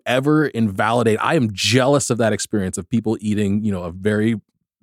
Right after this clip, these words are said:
a mediocre version of something I know can be much better and feeling joy. But I don't imagine those two women are <laughs> going out and writing a fucking list that says top five foie gras restaurants, which is something that also happens. Like,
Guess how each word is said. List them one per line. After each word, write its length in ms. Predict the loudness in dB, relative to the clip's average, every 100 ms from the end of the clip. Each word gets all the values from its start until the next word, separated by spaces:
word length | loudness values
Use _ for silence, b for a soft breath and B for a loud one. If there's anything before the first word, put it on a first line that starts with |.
| -4
a 100 | -2
mediocre 840 | 2 4 4 6 4 4 2 2 2
version 320 | 2 2 0
of 80 | -2
something 220 | -2 -2
I 160 | 0
know 180 | 2 2
can 160 | 0 -2
be 80 | -2
much 240 | -4 -4
better 300 | -4 -2 -6 b b b
and 120 | -4 2
feeling 320 | 2 4 2
joy. 500 | 4 4 4 2 -8 _ _ _ _ _ _ _ _ _ _
But 80 | 0
I 140 | 2
don't 120 | 4
imagine 320 | 6 6 6 4
those 200 | 4 4
two 120 | 4
women 240 | 6 4
are 80 | 2
<laughs> 120 | 2
going 240 | 2 2 2
out 100 | 2
and 140 | 2
writing 260 | 2 2 0
a 80 |
fucking 340 | 0 -2 0 2
list 180 | 0 0
that 120 | -2
says 280 | 0 -2 -2
top 280 | 0 -2 0
five 340 | 0 0 0
foie 280 | 0 0 0
gras 220 | 0 0 2
restaurants, 420 | 2 2 -2 -2 -8 0
which 120 | 2
is 120 | 4 2
something 240 | 4 4
that 100 | 4
also 380 | 4 2 2 -2
happens. 500 | -2 -4 -8 -8 -4
Like, 160 | -4